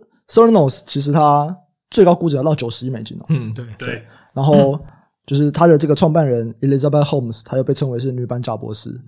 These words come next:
Speaker 1: 诶，其实这个东西你在内训有讲，对不对？
Speaker 2: 对，我有，
Speaker 1: 就是
Speaker 2: 我有讲。
Speaker 1: 第一次在，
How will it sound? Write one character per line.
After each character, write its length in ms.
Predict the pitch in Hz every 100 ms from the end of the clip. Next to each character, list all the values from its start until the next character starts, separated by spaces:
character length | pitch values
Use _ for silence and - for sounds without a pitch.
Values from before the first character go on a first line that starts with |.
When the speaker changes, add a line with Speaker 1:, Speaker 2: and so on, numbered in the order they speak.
| -
Speaker 1:
诶， 80 | 143
其 80 | 143
实 80 | 139
这 100 | 175
个 80 | 147
东 120 | 139
西 100 | 143
你 40 |
在 120 | 123
内 120 | 131 123
训 140 | 127
有 160 | 107 107
讲， 140 | 113
对 80 | 113
不 60 |
对？ 140 | 120 - _ _ -
Speaker 2:
对， 180 | 117 110
我 140 | 107
有， 140 | 113
Speaker 1:
就 100 | 117
是 140 | 139 151
Speaker 2:
我 60 | 139
有 40 |
讲。 160 | - 104 104 120 _
Speaker 1:
第 140 | 196
一 40 | 185
次 240 | - 160
在， 400 | - 160 143 196